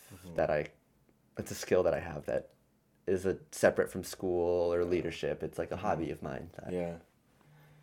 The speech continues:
Speaker 1: That's really neat. I think that's super cool. Uh, and you said that's something, I mean, you said that having a dad who cooked and you always, like, being around that, like, helped you, like, spark that interest.
Speaker 2: Yeah,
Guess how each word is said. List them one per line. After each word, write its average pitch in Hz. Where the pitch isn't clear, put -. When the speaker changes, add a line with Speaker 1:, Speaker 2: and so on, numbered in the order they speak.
Speaker 1:
That's 139
really 127
neat. 110
I 107
think 117
that's 104
super 95
cool. 95
Uh, 98
and 120
you 120
said 113
that's 104
something, 95
I 107
mean, 107
you 101
said 98
that 92
having 92
a 92
dad 90
who 90
cooked 90
and 85
you 95
always, 92
like, 90
being 87
around 82
that, 80
like, 82
helped -
you, 80
like, 85
spark 82
that 82
interest. 87
Speaker 2:
Yeah, 135